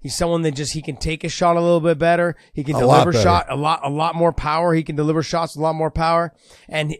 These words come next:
Speaker 1: and people underestimate his, his grappling. His grappling is phenomenal.
Speaker 2: I think
Speaker 1: He
Speaker 2: that's
Speaker 1: was
Speaker 2: the,
Speaker 1: very
Speaker 2: that, that's the big difference in this fight.
Speaker 1: Yeah.
Speaker 2: His grappling compared to Kane Moose, and Kane's not bad.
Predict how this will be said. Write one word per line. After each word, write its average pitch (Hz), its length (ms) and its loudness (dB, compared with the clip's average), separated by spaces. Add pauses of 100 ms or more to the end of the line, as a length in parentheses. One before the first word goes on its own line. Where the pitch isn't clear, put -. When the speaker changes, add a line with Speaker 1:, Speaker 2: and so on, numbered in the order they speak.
Speaker 1:
and 151 140 -8
people 175 340 -6
underestimate 180 720 0
his, 156 300 -4
his 147 300 -6
grappling. 139 500 -4
His 151 140 -4
grappling 156 420 0
is 127 140 -8
phenomenal. 135 580 -6 (400)
Speaker 2:
I 151 100 4
think 170 140 6
Speaker 1:
He 165 60 8
Speaker 2:
that's 190 60 8
Speaker 1:
was 165 120 0
Speaker 2:
the, - 80 8
Speaker 1:
very 202 140 4
Speaker 2:
that, - 140 -2 (540)
that's - 280 4
the 196 120 2
big 156 200 4
difference 170 380 2
in 131 100 4
this 117 160 2
fight. - 320 0 (420)
Speaker 1:
Yeah. 131 280 -6 (680)
Speaker 2:
His 160 320 8
grappling 147 500 6
compared 135 480 2
to 113 220 4
Kane 135 300 0
Moose, 147 180 0
and 117 120 -4
Kane's 147 260 0
not 139 200 6
bad. 151 400 4